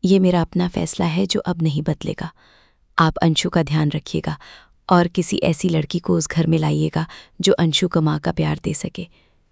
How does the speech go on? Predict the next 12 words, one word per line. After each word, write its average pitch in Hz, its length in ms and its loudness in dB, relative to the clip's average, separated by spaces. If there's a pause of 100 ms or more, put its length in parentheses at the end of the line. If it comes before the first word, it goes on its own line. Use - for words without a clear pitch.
उम्मीद 151 320 2
करती 165 300 0
हूँ 170 180 2
कि 175 140 0
मेरे 160 200 4
फैसले 160 420 -2
में 165 100 2
आप 151 240 -2
मेरा 156 180 0
साथ 151 240 -2 (140)
जरूर 156 240 0
देंगी 156 380 -2